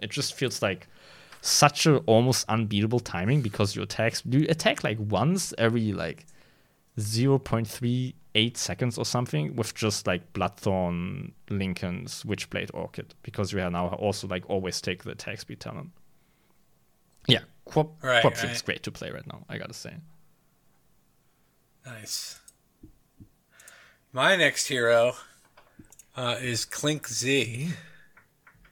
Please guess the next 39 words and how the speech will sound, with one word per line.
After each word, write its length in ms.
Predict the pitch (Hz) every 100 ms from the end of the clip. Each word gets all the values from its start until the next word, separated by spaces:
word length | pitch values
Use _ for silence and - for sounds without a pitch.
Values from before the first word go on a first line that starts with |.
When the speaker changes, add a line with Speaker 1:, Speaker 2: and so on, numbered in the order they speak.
| _ - _ _ _ _ - _ -
Speaker 2:
Uh, 460 | 120 120 120 123 120 - - _ - - - _ _
he 180 | - 208
was 200 | 156 -
changed 400 | - 151 120 -
massively 680 | 107 127 120 98 - -
Speaker 1:
Oh 40 | -
boy, 0 |
yeah. 220 | 107 98 - - 135 - -
Speaker 2:
<laughs> 0 |
in 140 | 151 -
the 80 | 127
patch. 520 | - 139 123 - - - -
<laughs> 240 | 233 - - - - - - -
Uh, 280 | 143 135 135
and 100 | 131
I 80 | 131
think 180 | 156 180
it 60 |
was 140 | 156 131
quite 220 | - 135
significant. 600 | - 120 127 120 107 107 110 -
And 240 | 113 113
I 160 | 104 117
have, 300 | 139 135 -
I 100 | 127
have 180 | 151 131
a 20 |
take 480 | - - 151 151 -
on 140 | 110
Clinks. 580 | - - 98 - - - _ _ _ _ _ _ -
So, 320 | - 117 104
Speaker 1:
All 60 | -
right. 200 | 107 101
Speaker 2:
uh, 220 | 113 98 82
I'm 20 |
Speaker 1:
Hot 60 | 123
Speaker 2:
gonna 140 | 120
be 60 | 110
Speaker 1:
take 280 | 113 120